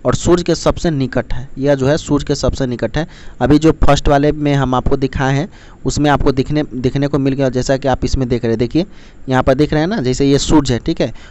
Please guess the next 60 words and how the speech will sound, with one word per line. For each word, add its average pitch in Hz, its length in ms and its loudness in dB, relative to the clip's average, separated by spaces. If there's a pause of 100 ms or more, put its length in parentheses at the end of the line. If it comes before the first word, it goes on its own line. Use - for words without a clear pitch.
(140)
और 117 100 0
सूर्य 156 240 2
के 151 80 2
just 156 320 2
निकट 156 260 0
में 165 120 -2
कौन 180 200 2
है? 113 60 2
यहाँ 104 140 0
पर 107 100 2
बुध 110 260 2
है। 151 140 0 (140)
ठीक 185 160 0
है, 120 80 -2 (320)
तो 131 80 0
सबसे 143 320 2
निकटतम 160 480 2
तारा 165 300 2 (200)
सूर्य 147 280 4
के 151 100 0
distance 147 420 0
के 151 100 0
हिसाब 143 260 2
से 143 100 4
कौन 127 200 2
है? 185 100 0 (340)
तो 131 80 4
बुध 117 260 4
है, 120 80 -2
इसको - 300 0
भी 156 160 6
आपको 151 240 2
ध्यान 123 220 0
में 110 120 -2
रखना 104 240 -8
है। 127 240 -10
ठीक 156 140 0
है, 185 60 4
वही 135 220 4
बात 131 220 0
यहाँ 127 140 0
पर - 100 -2
कह 135 120 0
रहा 135 120 4
है 196 80 -2 (540)
कि 147 60 2
यह 156 120 6
सौर 165 280 4
मंडल 165 260 0
का 160 100 0
सबसे 151 300 -2
छोटा 143 380 0
ग्रह 147 160 2
है 170 180 0 (380)
और 127 100 2
सूर्य - 300 2
के 151 80 0
सबसे 143 320 -2
निकट 110 360 -2
है। 123 140 -6